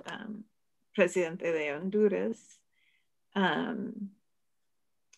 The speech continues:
entonces, este,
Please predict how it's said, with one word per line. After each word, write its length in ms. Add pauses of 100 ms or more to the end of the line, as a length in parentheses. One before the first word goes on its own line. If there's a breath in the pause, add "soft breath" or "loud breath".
(500)
entonces, 1300 (600 loud breath)
este, 1120